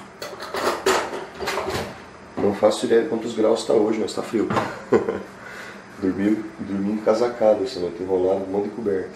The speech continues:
Ainda tô me recuperando da, do gripão. Não tô muito cem por cento.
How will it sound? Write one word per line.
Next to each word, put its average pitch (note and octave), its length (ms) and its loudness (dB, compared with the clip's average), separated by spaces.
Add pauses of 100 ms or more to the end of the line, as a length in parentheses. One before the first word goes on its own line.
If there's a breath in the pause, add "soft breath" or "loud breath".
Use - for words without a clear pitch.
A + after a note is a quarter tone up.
(140)
Ainda F#2 260 4
tô G2 140 0
me G#2+ 100 0
recuperando G2+ 680 2
da, - 120 -2 (840)
do F2+ 60 -6
gripão. - 460 2 (840)
Não F#2+ 120 -4
tô F2+ 180 0
muito G2+ 240 -2
cem G2 180 -4
por F2 200 -4
cento. - 280 -8